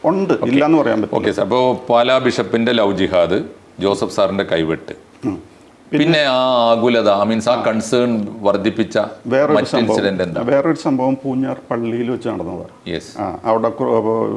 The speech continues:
Speaker 1: കുർബാന
Speaker 2: ഒരു, ഒരു, ഒരു
Speaker 1: നടന്നുകൊണ്ടിരിക്കുന്ന
Speaker 2: ബിഷപ്പിനെ
Speaker 1: സമയത്ത്,
Speaker 2: ആക്രമിച്ചു.
Speaker 1: അതെ, ആ,
Speaker 2: അല്ലേ?
Speaker 1: കുർബാന നടന്നുകൊണ്ടിരിക്കുമ്പോ കാറോ വണ്ടികളൊക്കെ ഇട്ട് ഓടിക്കലും ബഹളമൊക്കെ ഉണ്ടായി കഴിഞ്ഞപ്പോ അവിടുത്തെ ഒരു കൊച്ചച്ഛൻ പോയിട്ട് പറഞ്ഞത് പറ്റില്ല എന്ന് പറഞ്ഞു.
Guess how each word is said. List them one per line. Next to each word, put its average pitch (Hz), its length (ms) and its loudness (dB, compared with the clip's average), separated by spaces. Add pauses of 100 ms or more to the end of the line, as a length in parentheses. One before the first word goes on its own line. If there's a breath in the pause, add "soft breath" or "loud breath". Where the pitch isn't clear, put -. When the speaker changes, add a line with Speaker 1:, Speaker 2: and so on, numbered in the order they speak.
(120)
Speaker 1:
കുർബാന 117 320 0
Speaker 2:
ഒരു, 143 60 4
ഒരു, - 80 2
ഒരു 117 80 2
Speaker 1:
നടന്നുകൊണ്ടിരിക്കുന്ന 113 480 2
Speaker 2:
ബിഷപ്പിനെ 107 360 -2
Speaker 1:
സമയത്ത്, 85 200 -4
Speaker 2:
ആക്രമിച്ചു. 78 220 -8
Speaker 1:
അതെ, 113 340 -2
ആ, 113 140 0
Speaker 2:
അല്ലേ? 113 260 -2
Speaker 1:
കുർബാന 123 420 0
നടന്നുകൊണ്ടിരിക്കുമ്പോ 117 1000 -2
കാറോ 110 480 0
വണ്ടികളൊക്കെ 117 460 -4
ഇട്ട് 117 160 -6
ഓടിക്കലും 110 420 -4
ബഹളമൊക്കെ 107 360 0
ഉണ്ടായി 107 220 -2
കഴിഞ്ഞപ്പോ 101 420 -4 (600 loud breath)
അവിടുത്തെ 175 280 2
ഒരു 160 80 2
കൊച്ചച്ഛൻ 135 420 2
പോയിട്ട് 123 260 0
പറഞ്ഞത് 117 320 -2
പറ്റില്ല 113 300 -4
എന്ന് 110 160 0
പറഞ്ഞു. 98 260 -4